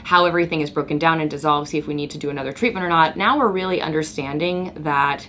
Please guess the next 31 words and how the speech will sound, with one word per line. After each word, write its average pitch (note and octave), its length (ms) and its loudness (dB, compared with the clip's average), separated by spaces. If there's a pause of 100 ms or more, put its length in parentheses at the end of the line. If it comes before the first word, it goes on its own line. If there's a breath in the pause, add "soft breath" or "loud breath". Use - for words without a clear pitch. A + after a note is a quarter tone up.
(200 loud breath)
it F3+ 100 -2
happens F3+ 400 0
much D3+ 300 -8
quicker. A#3+ 440 -6 (640 loud breath)
And F3 400 2
you A3 140 0
can A#3 120 2
still A#3+ 280 -2
have G#3 180 2
practices. E3+ 420 -2
I G3 140 2
still G3+ 240 -4
see F#3 140 -4
my D#3 100 0
patients D#3 320 -2
back D3+ 240 0
in D#3 80 -6
a C#3+ 60 -4
week, G3 340 -2 (420 loud breath)
but E3+ 420 2 (180)
it E3 100 2
is G3 140 2
possible D#3+ 540 0
to D3+ 320 -2
dissolve D#3+ 680 0
and E3+ 200 -2
then E3 100 0
inject D#3 800 -2 (380)
that D#3+ 320 2
same C3+ 280 -4
day. - 260 -8